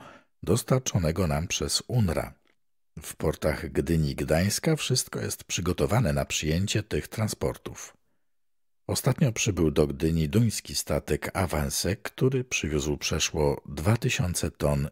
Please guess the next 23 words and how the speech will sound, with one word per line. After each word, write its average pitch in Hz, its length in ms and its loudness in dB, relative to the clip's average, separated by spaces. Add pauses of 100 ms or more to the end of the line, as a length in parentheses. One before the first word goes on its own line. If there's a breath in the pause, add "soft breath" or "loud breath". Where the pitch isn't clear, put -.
jęczmienia 85 600 0
siewnego. 107 580 -2 (2000)
Wielki 131 560 2
transport 101 800 0
pięćdziesięciu 90 760 2
tysięcy 113 580 2
koni 95 440 2
dla 73 280 0
Polski 85 580 0
z - 80 -4
krajów 71 540 0
skandynawskich. 82 960 -2 (500)
W 78 140 -6
najbliższym 80 600 2
czasie 95 480 2
nadejdzie 78 480 2
do 67 120 0
Polski - 440 -2
nowa 76 260 2
partia 80 420 0
koni 101 360 0
ze 69 180 -2
Szwecji, 78 560 -2